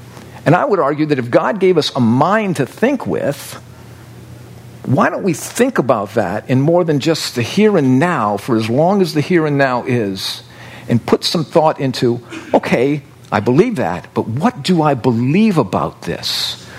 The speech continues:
What determines where this is?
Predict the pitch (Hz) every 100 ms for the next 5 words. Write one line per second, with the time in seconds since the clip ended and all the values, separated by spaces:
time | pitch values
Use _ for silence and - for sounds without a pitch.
0 | - - 233 294 - - - 240 254 247
1 | 233 202 95 - - - - - 120 127
2 | 202 233 220 170 131 127 175 - - -
3 | 185 151 92 69 - - - -